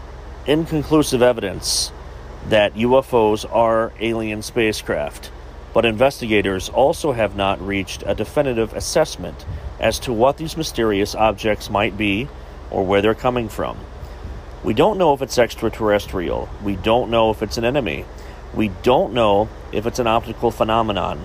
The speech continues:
We do know that it defies the laws of known physics," Nelson said. "We don't think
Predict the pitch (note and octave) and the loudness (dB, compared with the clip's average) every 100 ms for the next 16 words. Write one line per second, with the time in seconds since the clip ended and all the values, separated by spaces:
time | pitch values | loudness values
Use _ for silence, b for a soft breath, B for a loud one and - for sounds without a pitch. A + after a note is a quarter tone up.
0 | - A2 F#2 C3 C#3 G#2+ G#2 G#2 F#2+ G2+ | -4 -2 0 0 2 4 2 0 -2 -2
1 | A2+ G2+ G#2 A2+ G#2 G2 G2 G#2 F#2+ F#2+ | 2 2 2 0 2 2 2 -4 -4 -4
2 | G2 C#3+ A#2+ F#2 - - - B B B | 0 0 0 -2 -8 -10 -10 B B B
3 | B B - G#2+ F#2+ F#2 - F#2+ D#2+ - | B B 0 2 2 -4 -4 -2 -2 -2
4 | - B B B B B - B2 B2 - | -10 B B B B B -2 0 2 4
5 | C#3+ - - F3+ D3 | 4 4 0 0 0